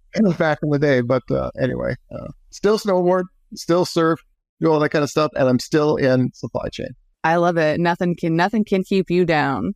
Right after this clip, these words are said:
Speaker 1: <laughs> Exactly.
Speaker 2: All right. So the thing that you guys have kind of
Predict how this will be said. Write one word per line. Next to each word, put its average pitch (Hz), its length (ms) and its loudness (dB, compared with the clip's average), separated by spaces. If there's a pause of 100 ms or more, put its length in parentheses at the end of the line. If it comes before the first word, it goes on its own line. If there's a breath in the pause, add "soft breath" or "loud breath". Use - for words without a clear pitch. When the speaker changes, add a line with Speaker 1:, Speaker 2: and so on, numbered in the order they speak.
(140)
Speaker 1:
<laughs> - 180 -6
Exactly. 139 580 0 (360)
Speaker 2:
All 202 100 2
right. 160 280 0
So 202 120 0
the 202 160 0
thing 254 220 2
that 262 100 2
you 220 100 2
guys 202 240 0
have 185 160 -2
kind 170 240 -2
of 170 240 -2